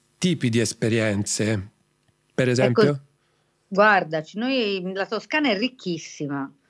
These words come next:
Speaker 1: Eh.
Speaker 2: è ricchissima di esperienze e di luoghi che offrono,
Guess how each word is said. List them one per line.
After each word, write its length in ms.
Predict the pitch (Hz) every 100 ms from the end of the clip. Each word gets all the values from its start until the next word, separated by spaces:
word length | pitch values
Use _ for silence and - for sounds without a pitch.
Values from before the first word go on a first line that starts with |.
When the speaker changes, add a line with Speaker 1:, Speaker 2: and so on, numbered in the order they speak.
| _ -
Speaker 1:
Eh. 160 | 131
Speaker 2:
è 100 | -
ricchissima 600 | 190 233 - 330 - 240
di 60 | 220 _ _
esperienze 560 | _ 220 233 262 285 277
e 60 | 208
di 140 | 196
luoghi 420 | 208 247 269 262
che 160 | 262 220
offrono, 840 | 220 240 - 277 285 285 302 311